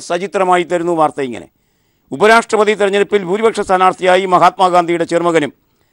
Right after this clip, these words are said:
പശ്ചിമബംഗാൾ മുൻ ഗവർണറുമായ ഗോപാൽകൃഷ്ണ ഗാന്ധിയെ പ്രഖ്യാപിച്ചു. അതാണ് വാർത്ത. സത്യത്തിൽ രാഷ്ട്രപതി സ്ഥാനത്തേക്ക് പ്രതിപക്ഷം കണ്ടിരുന്ന സ്ഥാനാർത്ഥിയായിരുന്നു ഗോപാൽകൃഷ്ണ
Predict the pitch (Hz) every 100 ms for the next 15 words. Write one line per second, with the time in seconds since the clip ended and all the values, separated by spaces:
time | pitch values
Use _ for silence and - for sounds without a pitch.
0 | _ _ 160 165 214 208 202 190 185 190
1 | 190 185 190 180 170 165 139 - 117 170
2 | 175 175 156 151 151 156 151 151 - _
3 | _ _ 135 - 143 139 131 98 _ _
4 | _ _ _ _ _ _ _ _ - 208
5 | 190 165 147 143 - 98 _ _ _ _
6 | - 185 - 277 262 185 123 - _ _
7 | _ _ _ 127 175 240 - 285 269 262
8 | - 240 233 214 226 226 233 247 302 -
9 | 180 208 226 208 208 196 190 196 185 180
10 | 175 170 156 165 156 151 147 147 _ _
11 | _ - 151 170 165 147 131